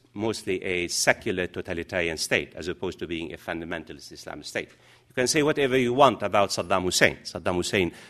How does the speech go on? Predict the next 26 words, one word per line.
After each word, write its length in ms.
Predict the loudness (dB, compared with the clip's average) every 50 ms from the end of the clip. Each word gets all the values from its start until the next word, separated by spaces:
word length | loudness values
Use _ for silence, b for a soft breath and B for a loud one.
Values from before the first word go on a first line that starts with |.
| B B
was 240 | -2 0 0 2 6
not 320 | 6 6 6 6 2 -2 0
a 200 | 0 2 2 0
religious 500 | -2 -2 0 0 0 2 0 0 -2 0
activist. 600 | 2 2 2 2 0 -8 -12 -10 -8 -8 -10 -10 -12 _ _ _
He 80 | -6 -4
did 160 | -2 -2 2
not 300 | 2 2 2 2 0 -4
believe 420 | -4 -4 -2 -2 -4 -6 -10 -12 b b b b b b b
in, 280 | -4 -4 -4 -6 -8 -10 _
he 120 | -6 -2
was 260 | -2 0 0 -2 -4 -4
a 400 | -2 0 0 0 -2 -4 -6 -10 _ _
secular 720 | -6 -2 4 4 4 4 4 2 2 2 4 2 2 0 -2 b b b b b b -4
fundamentalist 760 | -2 -2 0 2 2 4 4 4 2 0 -4 -4 -4 -4 -6
as 120 | -8 -8 -8
opposed 340 | -8 -6 -6 -6 -6 -6
to 80 | -8 -6
being 340 | -4 -4 -2 -2 -4 -6 -6 -6
a 100 | -4 -4
religious 400 | -2 -2 -4 -4 -4 -6 -8 -6
fundamentalist. 720 | -4 -4 -4 -2 -2 -4 -4 -4 -6 -8 -12 -12 -12 -14 -14 b b b b b b b b
He 380 | -2 0 2 2 2 0 0
brutally 680 | -4 -8 -10 -2 6 8 10 10 10 8 4 0 2 2
suppressed, 800 | 2 0 0 0 4 6 6 6 8 4 2 2 -2 -10 -20 -20 _ _ _ _ _ _ _
brutally 560 | -18 -2 6 8 8 8 8 6 -2 -8 -10